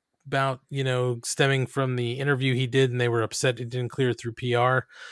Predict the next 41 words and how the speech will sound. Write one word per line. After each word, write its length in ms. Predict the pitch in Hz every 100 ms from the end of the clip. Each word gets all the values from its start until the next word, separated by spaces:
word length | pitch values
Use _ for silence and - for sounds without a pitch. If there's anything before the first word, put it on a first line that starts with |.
| - - -
Uh, 420 | 139 139 135 131
rumors 380 | 135 170 165 143
are 80 | 135
saying, 520 | - 139 131 127 123
uh, 260 | 120 117 113
that 160 | 117
there 140 | 135 123
haven't 440 | - 151 151 131
been 140 | 147
any 160 | 139 135
formal 400 | - 135 131 117
contract 560 | - 135 131 139 120 131
negotiations 720 | 123 131 - 131 120 123 -
between 420 | 120 - 131 127
M 220 | 131 131
J 220 | 123 123
F 180 | 123 -
and 80 | 123
A 60 | 120
E 160 | 120
W. 480 | 113 135 156 180 202 _ - - _ _
Um, 380 | 131 123 120 117
I 80 | 113
think 220 | - 135
there 140 | 135 120
were 240 | 117 110
some 360 | - - 143 147
reports 520 | 135 - 147 139 -
earlier 480 | 143 143 147 143 127
that 200 | 120 -
there 180 | 120
had 280 | 104 131 131
been 160 | 143 135
some 180 | 143 131
talks, 380 | 143 139 -
but 140 | - 113
apparently 640 | - 139 147 156 160 165 _ _ _ _ _
it's 160 | - -
not 200 | 120 120
the 100 | 117
case. 580 | 147 135 95 - -